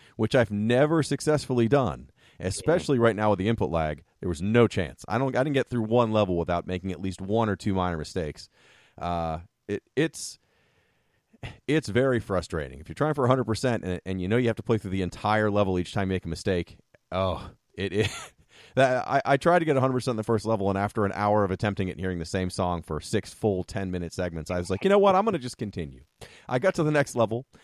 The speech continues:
It's not hard to make it to that next level for progression. It's not like it expects you to do, uh,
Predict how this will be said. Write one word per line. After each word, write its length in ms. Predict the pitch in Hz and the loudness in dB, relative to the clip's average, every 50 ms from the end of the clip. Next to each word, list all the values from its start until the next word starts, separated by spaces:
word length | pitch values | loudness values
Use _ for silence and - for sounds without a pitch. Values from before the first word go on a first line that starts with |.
| - _ - | -20 _ -6
It's 200 | - 131 - - | -6 -6 -2 0
not 200 | 160 170 165 - | 2 2 2 2
hard 340 | - 147 151 156 151 151 - | 2 2 4 4 2 2 0
to 80 | - | -2
make 200 | 127 135 135 - | -2 -2 -2 -2
it 80 | 135 120 | -4 -6
to 60 | 120 | -4
that 140 | 120 117 80 | -4 -2 -2
next 220 | 87 110 107 - | -4 -6 -6 -6
level 140 | - 104 98 | -8 -8 -8
for 140 | 95 - 98 | -8 -8 -8
progression. 440 | 87 90 80 90 90 87 - - 101 | -8 -6 -4 -4 -4 -4 -4 -6 -8
It's 140 | 95 - - | -6 -4 0
not 140 | 110 110 | 0 2
like 180 | 95 95 110 - | 2 0 0 0
it 80 | 110 95 | -2 -4
expects 420 | 87 - - - 104 95 - - | -4 -4 -2 -2 -2 -2 -2 -2
you 60 | 107 | -2
to 100 | 92 92 | -2 0
do, 380 | 85 90 92 90 87 87 87 85 _ _ _ _ _ _ _ _ _ - - | 0 2 2 2 2 2 0 -2 _ _ _ _ _ _ _ _ _ -12 -10
uh, 100 | 87 | -10